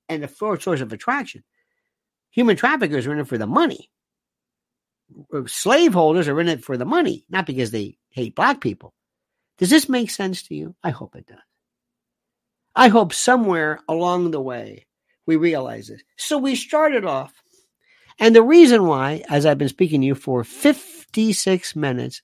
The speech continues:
up, Edie Crowley says, I have heard said Bill Clinton was a serial rapist.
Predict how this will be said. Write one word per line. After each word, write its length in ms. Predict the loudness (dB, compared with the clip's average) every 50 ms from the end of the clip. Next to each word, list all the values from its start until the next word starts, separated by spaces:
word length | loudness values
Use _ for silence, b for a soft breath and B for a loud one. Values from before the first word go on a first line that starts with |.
| _
up, 260 | 4 4 4 2 -2 _ _ 0
Edie 240 | 0 0 0 0 -2
Crowley 420 | 0 0 0 0 0 0 0 0
says, 500 | 0 0 0 -2 0 0 -2 -4 -6 -10 _ _ _ _ _ _ _ _ _ _ _ _ _ _ _ _ _ _ _ 0
I 160 | 2 2 4
have 240 | 4 2 2 0 -2
heard 400 | -4 -4 -2 0 0 0 -2 -4
said 340 | -4 -4 -4 -2 -4 -4 -4
Bill 160 | -4 -6 -4
Clinton 440 | -2 -2 -2 -2 -2 -4 -6 -4 -2
was 200 | -2 -2 0 0
a 120 | -2 -2
serial 800 | -4 -6 -4 -2 -2 0 0 0 0 0 0 -2 -2 -4 -8 _
rapist. 500 | -8 -4 -2 -2 -2 -4 -6 -10 -10 -12